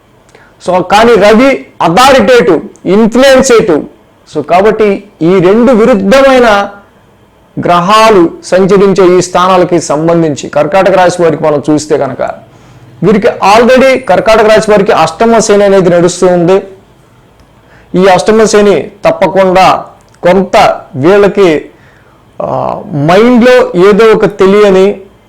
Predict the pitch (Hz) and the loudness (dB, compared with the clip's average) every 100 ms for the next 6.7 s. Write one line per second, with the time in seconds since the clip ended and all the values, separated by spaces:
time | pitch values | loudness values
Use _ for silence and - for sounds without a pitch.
0 | _ - 143 165 185 170 196 202 196 190 | _ -10 -4 -2 0 2 0 0 -2 -2
1 | - - _ _ _ _ _ - 156 180 | -6 -14 _ _ _ _ _ -4 0 2
2 | 185 143 - - _ _ - 156 - 190 | 0 -2 -8 -20 _ _ -20 -20 -4 0
3 | 202 151 - - - 185 190 190 202 190 | 0 -2 -8 -10 -2 0 0 0 0 0
4 | 185 - - _ _ _ _ _ _ _ | -2 -4 -16 _ _ _ _ _ _ _
5 | _ 147 208 254 254 247 214 196 185 - | _ -2 0 2 0 0 2 2 0 -4
6 | - _ - 202 196 214 165 | -16 _ -4 -2 0 0 0